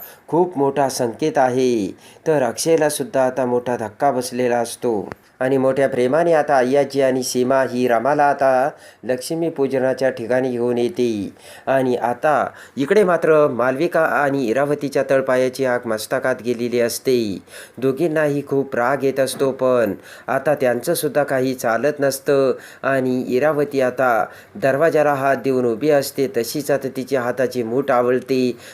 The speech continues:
आणि डोळे झाकते. तर पटकन आता हसतच आई आजी रामाला ही आता त्या पूजनासमोर घेऊन येते. तर अक्षयला सुद्धा आई आजी बोलावते. तर पाठीमागून अक्षय सुद्धा आता लक्ष्मी पूजन करायला रामा शेजारी येतो आणि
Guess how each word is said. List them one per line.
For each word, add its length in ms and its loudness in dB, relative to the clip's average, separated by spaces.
आणि 280 0
डोळे 320 2
झाकते. 440 -2
तर 100 4
पटकन 420 0
आता 260 0
हसतच 400 0
आई 220 2
आजी 260 0
रामाला 420 2
ही 320 2
आता 300 0
त्या 160 0
पूजनासमोर 800 0
घेऊन 300 0
येते. 280 0
तर 220 2
अक्षयला 460 0
सुद्धा 300 0
आई 180 2
आजी 240 0
बोलावते. 580 0
तर 100 0
पाठीमागून 640 0
अक्षय 320 -2
सुद्धा 360 -2
आता 300 0
लक्ष्मी 420 0
पूजन 380 0
करायला 680 2
रामा 360 0
शेजारी 440 0
येतो 260 0
आणि 180 2